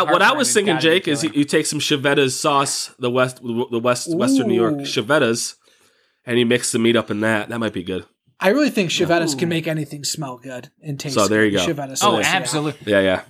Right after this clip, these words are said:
Speaker 2: We actually had, we actually had Chevetta's at work today. They did
Speaker 1: Nice.
Speaker 2: a luncheon.
Speaker 1: Nice.
Speaker 2: And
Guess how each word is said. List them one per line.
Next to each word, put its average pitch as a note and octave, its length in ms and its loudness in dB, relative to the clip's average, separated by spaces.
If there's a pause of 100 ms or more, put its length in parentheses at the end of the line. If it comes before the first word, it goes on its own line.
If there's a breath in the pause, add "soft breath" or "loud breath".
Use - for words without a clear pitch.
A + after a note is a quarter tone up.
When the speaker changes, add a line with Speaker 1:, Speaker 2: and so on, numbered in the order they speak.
(160)
Speaker 2:
We G#3 260 2
actually G#3 420 0
had, E3+ 440 0
we F#3+ 140 0
actually F#3+ 380 -4
had D#3 280 -2
Chevetta's C#3 800 -4
at C3+ 300 -4
work E3+ 320 -12
today. A#2 400 -6
They B2 180 -6
did E3 160 -6
Speaker 1:
Nice. - 120 0
Speaker 2:
a B2+ 40 0
luncheon. G#2+ 480 -4 (100)
Speaker 1:
Nice. G#2+ 280 2
Speaker 2:
And A#2 340 -4